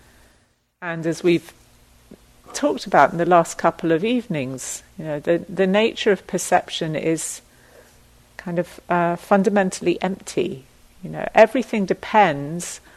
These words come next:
on our p-, the position from which we're looking and the way that we're looking at things. I thought I'll read a, the poem View with a Grain of Sand by the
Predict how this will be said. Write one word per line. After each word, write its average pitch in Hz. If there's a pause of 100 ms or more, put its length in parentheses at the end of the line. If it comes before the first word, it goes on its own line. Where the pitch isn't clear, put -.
(240)
on 175 (220)
our 175
p-, -
the 185
position 202
from 180
which -
we're 175
looking 170
and 165
the 165
way 170
that -
we're 160
looking 160
at 185
things. - (2750)
I 165
thought -
I'll 170
read 175
a, 170 (440)
the 170 (260)
poem 170 (1120)
View 185
with 165
a 165
Grain 165
of 151
Sand 135
by 143
the 143